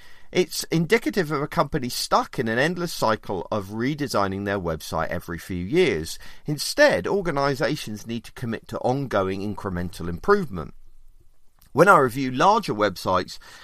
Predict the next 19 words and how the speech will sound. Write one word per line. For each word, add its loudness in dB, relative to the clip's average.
I 4
encounter 0
the -4
same 0
kind 0
of 0
things -4
again -2
and -4
again, 4
and -4
one 4
of 0
those 4
things -4
is -8
a -2
fragmented -2
u-, -2